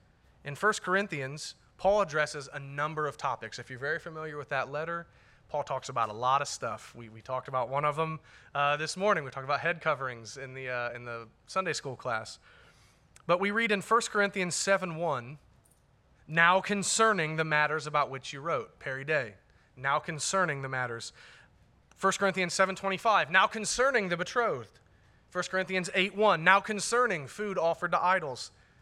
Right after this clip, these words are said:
First Corinthians twelve one, "Now concerning spiritual gifts."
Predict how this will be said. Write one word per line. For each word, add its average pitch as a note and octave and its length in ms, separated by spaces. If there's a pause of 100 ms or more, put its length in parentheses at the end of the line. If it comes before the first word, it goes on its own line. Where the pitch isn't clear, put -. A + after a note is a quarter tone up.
(260)
First F#3+ 220
Corinthians G3 380
twelve A3 300
one, D#3+ 240
"Now F#3 180
concerning G#3+ 600
spiritual E3 500
gifts." - 480